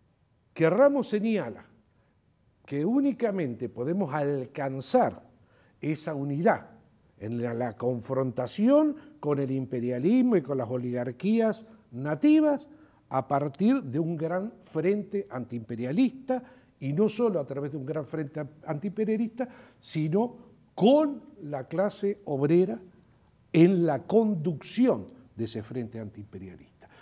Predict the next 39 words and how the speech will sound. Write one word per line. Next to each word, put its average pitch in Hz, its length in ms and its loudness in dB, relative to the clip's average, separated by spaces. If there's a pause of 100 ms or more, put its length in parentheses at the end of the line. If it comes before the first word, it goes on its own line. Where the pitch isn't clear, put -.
(140)
Ese 127 220 -4
es 185 100 -2
el 269 80 0
planteo 240 560 0 (240)
de 127 180 0
Ramos 170 440 2
de 127 80 -2
Historia 185 360 2
de 156 60 -2
la 151 80 -4
Nación 135 300 -6
Latinoamericana. 127 760 -2 (460)
Y 135 140 2
hago 208 180 6
un 240 140 4
paréntesis 196 580 2
muy 214 160 2
breve. 220 400 2 (460)
Es 156 280 -6 (160)
absolutamente 196 880 -2
cierto 214 540 -2
lo 185 180 -2
que 107 280 -4 (800)
dice 147 340 -2
la 143 100 -2
camarada 156 460 0
hace 117 160 -8
un 175 80 -2
rato, 139 340 -4 (440)
que 120 80 -4
hay 202 120 2
varias 208 360 0
ediciones 131 480 -2
de 107 80 -6
Historia 117 360 -6
de 113 80 -6
la 113 100 -6
Nación 107 280 -8
Latinoamericana. 101 800 -10